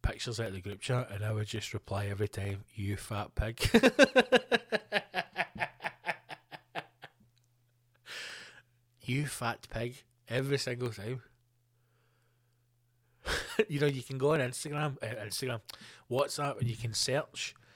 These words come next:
Uh, I didn't realise you could do this till recently. You can, you can search in the chat for specific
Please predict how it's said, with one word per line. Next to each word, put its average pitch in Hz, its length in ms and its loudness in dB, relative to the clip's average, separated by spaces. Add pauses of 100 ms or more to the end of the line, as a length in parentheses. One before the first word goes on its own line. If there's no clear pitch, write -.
(760)
Uh, 110 200 -4
I 107 40 -8
didn't 127 260 2
realise 113 280 0
you 101 60 -6
could 95 120 -14
do 120 120 2
this 143 180 2
till - 140 -4
recently. 143 280 -2
You 120 80 -2
can, 113 240 -8
you 120 120 -8
can 104 160 -8
search - 480 0
in 117 160 -6
the 113 80 -4
chat 120 500 -2
for 110 340 -4
specific - 560 -6